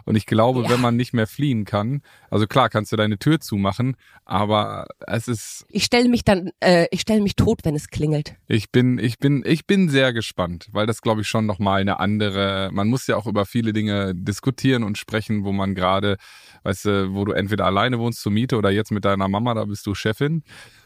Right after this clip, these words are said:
Speaker 1: Das ist natürlich schon, äh, dann, äh
Speaker 2: Naja, eher sie gerade. <laughs> Wir wechseln uns ja ganz gut ab.
Speaker 1: Ja, ja. Aber ja, ich bin gespannt. Ich bin gespannt, äh,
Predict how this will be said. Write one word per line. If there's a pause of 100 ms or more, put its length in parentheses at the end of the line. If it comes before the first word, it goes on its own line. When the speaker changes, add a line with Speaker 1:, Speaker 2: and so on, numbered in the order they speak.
(120)
Speaker 1:
Das
ist
natürlich
schon,
äh,
dann,
äh
Speaker 2:
Naja,
eher
sie
gerade. (120)
<laughs>
Wir
wechseln
uns
ja
ganz
gut
ab. (340)
Speaker 1:
Ja, (540)
ja. (240)
Aber (100)
ja,
ich
bin
gespannt.
Ich
bin
gespannt,
äh,